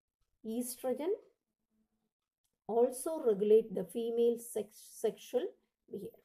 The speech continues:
ഫീമെയിലിൻ്റെ സെക്ഷൽ ബിഹേവിയറിനും സഹായിക്കുന്നത് ഈസ്ട്രജൻ. അപ്പൊ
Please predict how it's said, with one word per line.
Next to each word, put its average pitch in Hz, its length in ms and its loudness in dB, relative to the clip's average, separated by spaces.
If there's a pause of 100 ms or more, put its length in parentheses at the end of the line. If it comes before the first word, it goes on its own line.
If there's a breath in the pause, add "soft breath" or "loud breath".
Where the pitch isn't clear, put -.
ഫീമെയിലിൻ്റെ 220 640 2
സെക്ഷൽ 254 480 -8
ബിഹേവിയറിനും 208 840 -2
സഹായിക്കുന്നത് 208 800 -8 (440)
ഈസ്ട്രജൻ. - 340 -14 (100)
അപ്പൊ 233 160 -6